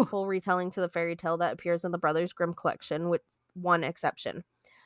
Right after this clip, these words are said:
When the film ends with the prince awakening Snow White with a kiss and taking her to the castle, the original story shows the evil queen attending the wedding, where she is recognized and quite literally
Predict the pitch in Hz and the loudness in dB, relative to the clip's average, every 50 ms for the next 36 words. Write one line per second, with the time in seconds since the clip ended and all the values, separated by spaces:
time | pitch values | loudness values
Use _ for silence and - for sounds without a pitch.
0 | _ _ _ _ - 196 196 196 196 - 226 233 247 247 - 202 208 196 196 214 | _ _ _ _ 2 4 4 4 4 6 6 6 6 4 2 2 2 4 4 2
1 | 220 - 196 196 196 - 214 196 196 - 214 185 175 175 - - 180 180 175 180 | 2 0 -2 -2 -2 -2 -2 -2 0 0 2 4 2 4 2 -2 -2 -2 -2 -2
2 | - - 196 175 170 175 160 - - 180 175 190 - - - 160 165 175 - - | -4 -2 -2 2 4 4 4 4 2 -2 -4 -6 -8 -2 0 0 0 0 -2 -4
3 | - 175 170 - 175 165 - - 175 180 170 185 175 175 - - 202 208 202 - | -6 -6 -2 -2 -2 -2 -2 -4 -6 -4 -2 -2 -2 -4 -4 -6 -6 -6 -2 -2
4 | 185 - 160 - - 151 143 156 175 - 185 190 185 175 180 180 - 208 202 208 | -2 -4 -2 -4 -4 -4 -2 -2 -2 0 0 0 2 2 2 0 0 2 2 2
5 | 214 214 - - 202 180 180 180 190 - - 180 175 170 - - - 185 185 190 | 2 2 0 0 2 4 4 2 0 0 -2 -2 -2 -2 -6 -6 -6 -4 -4 -4
6 | 190 - - 208 185 180 175 170 170 - - 180 170 165 160 147 156 175 196 - | -4 -2 -2 -2 0 0 0 -2 -2 -2 -4 -4 0 0 0 0 0 0 -2 -6
7 | - - - - _ _ - 196 190 165 143 - 151 170 208 240 - _ _ _ | -8 -16 -20 -20 _ _ 2 6 8 8 8 8 4 2 0 -2 -2 _ _ _
8 | _ _ _ _ _ _ _ 180 190 185 175 - - 190 180 170 - 175 175 - | _ _ _ _ _ _ _ 2 4 4 4 4 4 4 4 6 6 6 6 6
9 | 185 170 160 156 151 156 165 170 - - - - - - _ _ _ _ - 170 | 4 2 2 4 4 2 0 0 -2 -8 -12 -12 -14 -18 _ _ _ _ -4 -2
10 | 165 165 165 165 - 180 - - 170 170 165 170 170 165 165 165 160 165 160 160 | 0 -2 0 6 6 6 6 6 4 4 6 6 6 6 6 6 4 4 2 0
11 | 160 160 - | -2 -4 -8